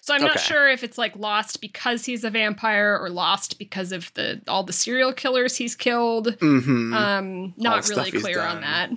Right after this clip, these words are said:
Speaker 2: Yeah, that's, that's
Speaker 1: And then, like,
Speaker 2: so
Speaker 1: where is it?
Speaker 2: <laughs> Right. That's, that, that's so close to being interesting.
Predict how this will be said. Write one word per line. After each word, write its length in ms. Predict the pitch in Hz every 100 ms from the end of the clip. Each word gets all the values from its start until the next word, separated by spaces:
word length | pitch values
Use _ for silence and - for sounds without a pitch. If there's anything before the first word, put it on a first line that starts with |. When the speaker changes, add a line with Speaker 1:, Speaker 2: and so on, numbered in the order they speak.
| - - _
Speaker 2:
Yeah, 480 | - 123 113 104 95 -
that's, 260 | 120 - -
that's 380 | 165 - -
Speaker 1:
And 100 | 269
then, 140 | 254 247
like, 100 | 175
Speaker 2:
so 60 |
Speaker 1:
where 220 | 175 226 214
is 280 | 208 214
it? 380 | 269 277 277 - 254 _ _ _ _ _ _ _ _ -
Speaker 2:
<laughs> 40 | - - - _
Right. 420 | 170 175 143 120 -
That's, 400 | 156 190 - - - - 185 - - - 190
that, 220 | 220 180
that's 200 | 220 -
so 380 | - 269 254 247
close 560 | - 190 180 170 -
to 140 | 170 139
being 280 | 139 127
interesting. 800 | 120 117 117 107 - - - -